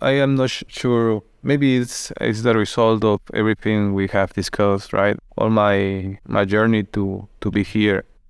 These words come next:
eh, it has made me more appreciative of what I have. I, I know that the person that I know, it's because I have the perspective of ev-, of all the things that I have passed through and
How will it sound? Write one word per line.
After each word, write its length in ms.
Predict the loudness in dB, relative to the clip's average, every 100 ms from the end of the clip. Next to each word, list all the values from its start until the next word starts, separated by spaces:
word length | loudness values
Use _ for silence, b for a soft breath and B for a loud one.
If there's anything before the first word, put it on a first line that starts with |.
| _ -10
eh, 180 | -8 -6
it 100 | -6
has 180 | -2 -2
made 160 | 0 2
me 560 | 2 2 0 -2 -6 -10 _ _ -10
more 200 | 0 2
appreciative 640 | 2 2 -2 0 -8 -8 -18 _
of 280 | -6 -6 -6 -10 -16
what 220 | -6 -4 -2
I 60 |
have. 280 | 0 0 -2 -6 _ _ -20 _ -14 -2
I, 680 | 0 2 2 0 0 -2 -4 -2
I 60 | 0
know 160 | 0
that 180 | 0 -2 -4 _ _ -12
the 80 | -10
person 320 | -4 -2 2
that 120 | 2 2
I 180 | 2
know, 320 | 2 2 2 0
it's 400 | -2 -4 -12 -14
because 880 | -12 -2 0 0 -4 -10 -14 -16 _ _ _ _ _ -10
I 60 | -4
have 120 | -2
the 120 | 0
perspective 600 | 0 -2 0 -2 -2 -6 -4
of 120 | -6 -6 -4
ev-, 180 | -4 -4 -12 -8
of 160 | -6
all 140 | -2 0
the 140 | 0
things 280 | 0 -2 0
that 160 | 0
I 200 | -2 -4
have 200 | -2 -4 -4 _ _
passed 220 | -4 -4 -2
through 360 | -2 0 0
and 200 | 0 -4